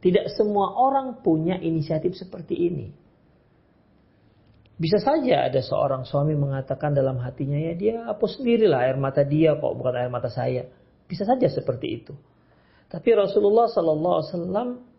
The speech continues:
punya inisiatif yang luar biasa. Membuat Sofiah binti Huyai itu terkesan dengan sikap beliau tersebut. Beliau, eh, usap linangan air mata Sofiah dengan tangan beliau yang mulia sendiri.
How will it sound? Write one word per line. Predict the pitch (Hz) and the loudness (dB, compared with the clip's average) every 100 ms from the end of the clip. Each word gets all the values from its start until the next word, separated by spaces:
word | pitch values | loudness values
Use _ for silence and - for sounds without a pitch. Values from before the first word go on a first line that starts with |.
| _ _ - | _ _ -2
punya | 175 185 208 208 - - | 2 2 2 -2 -10 -2
inisiatif | 170 160 143 165 135 - 147 - - | 0 0 -2 -4 -6 -4 -4 -4 -6
yang | 131 127 | -6 -4
luar | 127 123 120 | -2 -4 -4
biasa. | 131 127 113 104 90 - _ _ _ _ _ _ _ _ _ _ | -4 -2 -2 -6 -16 -20 _ _ _ _ _ _ _ _ _ _
Membuat | 147 143 135 135 156 - - _ _ _ | 0 2 2 4 2 0 -10 _ _ _
Sofiah | - 143 120 - 170 131 | -6 -4 -4 2 2 2
binti | 139 131 147 | 0 -4 -4
Huyai | - 151 135 139 | -2 2 2 2
itu | 180 | 0
terkesan | - - 185 - - 160 | -4 -4 -4 -2 -2 -2
dengan | 156 151 147 | -2 -4 -4
sikap | 147 - 143 - | -6 -4 -6 -2
beliau | 143 131 | 0 0
tersebut. | - - 120 - - _ _ _ _ _ _ _ - | -2 -10 -14 -14 -18 _ _ _ _ _ _ _ -6
Beliau, | 135 135 131 127 120 117 - _ _ _ _ _ _ _ _ _ 127 | -2 0 2 2 0 -4 -12 _ _ _ _ _ _ _ _ _ -4
eh, | 131 - | -4 0
usap | 202 - 175 147 - - _ _ | -2 -2 -6 -6 -8 -20 _ _
linangan | 151 143 151 151 147 147 | 2 2 2 0 -2 0
air | 151 | 0
mata | 151 147 147 | 0 0 0
Sofiah | 160 143 - 185 170 | 0 -2 2 2 2
dengan | 175 190 190 | 0 0 -2
tangan | 185 190 202 190 | -4 -2 0 4
beliau | 208 202 | 6 6
yang | 208 202 202 | 4 2 0
mulia | 214 208 - - | 2 4 2 0
sendiri. | 180 143 127 120 | -2 -2 -2 -8